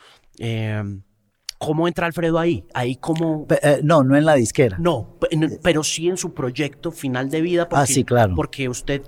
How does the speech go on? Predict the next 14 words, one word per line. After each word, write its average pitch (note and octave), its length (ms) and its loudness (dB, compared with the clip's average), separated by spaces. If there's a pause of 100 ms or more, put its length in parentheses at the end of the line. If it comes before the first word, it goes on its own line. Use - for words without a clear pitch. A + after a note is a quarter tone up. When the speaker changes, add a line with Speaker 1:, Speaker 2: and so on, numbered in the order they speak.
(120)
Speaker 1:
es D3+ 200 -6
un E3 300 -2 (460)
activista D3 600 -8
de B2 80 -2
todos C#3+ 320 -6
mo-, C3 280 -6
de A#2 180 -6
todos D#3+ 280 -6
modos, C3 460 -6 (100)
de A#2+ 180 -12
la A#2+ 100 -8
misma C3+ 280 -6
manera C#3+ 300 -4
que B2+ 240 -10